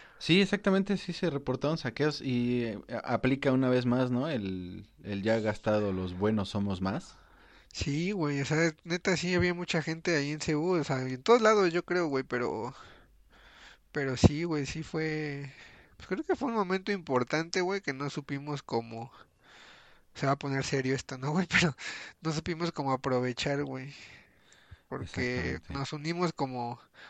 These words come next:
Speaker 2: ahora sí que como mexicanos, güey.
Speaker 1: Que se sienta el power mexicano.
Speaker 2: Y, y trasladándolo como a un tema así como de gobierno, güey, pues no,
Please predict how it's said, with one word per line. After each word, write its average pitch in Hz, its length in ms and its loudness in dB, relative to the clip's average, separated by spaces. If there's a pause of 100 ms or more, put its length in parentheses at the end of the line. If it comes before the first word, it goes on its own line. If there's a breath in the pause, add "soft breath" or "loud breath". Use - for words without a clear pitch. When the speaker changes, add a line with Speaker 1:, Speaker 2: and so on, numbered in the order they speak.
(120 loud breath)
Speaker 2:
ahora 160 160 2
sí 165 80 0
que 165 140 -8
como 131 260 0
mexicanos, 160 680 -4
güey. 202 260 -2
Speaker 1:
Que - 160 -8
se 98 160 -8
sienta 214 340 -2
el 98 120 0
power 104 340 2
mexicano. 87 640 -4 (640)
Speaker 2:
Y, 127 960 -10 (220)
y 131 140 -10
trasladándolo 139 720 2
como 123 240 -6
a 127 80 -2
un 147 380 -8
tema 147 340 -2
así - 160 -8
como 135 180 -6
de 123 80 -2
gobierno, 139 480 -2
güey, 170 140 -4
pues 131 200 -12
no, 127 540 -6